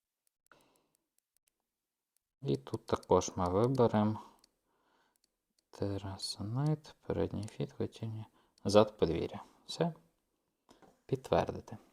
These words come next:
Дальше. Добавляємо наступну камеру, поки оця зараз буде нам добавлятись. Добавляємо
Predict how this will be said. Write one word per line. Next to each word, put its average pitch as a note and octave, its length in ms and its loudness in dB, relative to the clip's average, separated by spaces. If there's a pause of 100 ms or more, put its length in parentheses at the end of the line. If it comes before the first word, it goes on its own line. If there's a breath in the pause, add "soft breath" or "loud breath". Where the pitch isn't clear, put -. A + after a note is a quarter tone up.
(120)
Дальше. F2 540 2
Добавляємо G2+ 560 6
наступну B2+ 480 -2
камеру, C3+ 380 0
поки - 340 -2
оця F2+ 320 4
зараз F2 300 2
буде E2+ 300 0
нам E2 220 -4 (100)
добавлятись. E2+ 760 -2 (1900)
Добавляємо G#2 680 4